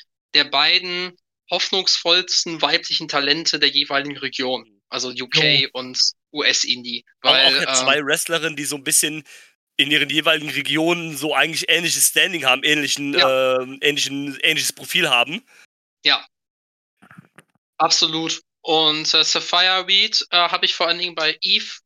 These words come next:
Speaker 1: schon gesehen. Da ist sie mir schon sehr positiv aufgefallen, weil sie vor allen Dingen für den wenigen Erfahrungsschatz, und da hast du recht, Wu, es ist sehr vergleichbar, weil wir haben hier zwei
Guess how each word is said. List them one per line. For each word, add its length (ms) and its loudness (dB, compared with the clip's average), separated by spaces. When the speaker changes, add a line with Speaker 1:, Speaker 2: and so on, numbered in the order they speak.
Speaker 1:
schon 180 -2
gesehen. 460 0
Da 140 -2
ist 100 -4
sie 180 -4
mir 80 -8
schon 220 -2
sehr 260 2
positiv 520 -4
aufgefallen, 680 0
weil 120 0
sie 120 -4
vor 160 -10
allen 200 -2
Dingen 280 0
für 680 2
den 260 0
wenigen 420 2
Erfahrungsschatz, 640 0
und 80 -8
da 100 0
hast 120 0
du 60 0
recht, 280 0
Wu, 140 -4
es 100 -2
ist 180 -6
sehr 120 2
vergleichbar, 640 -2
weil 100 -4
wir 120 2
haben 120 0
hier 120 0
zwei 360 2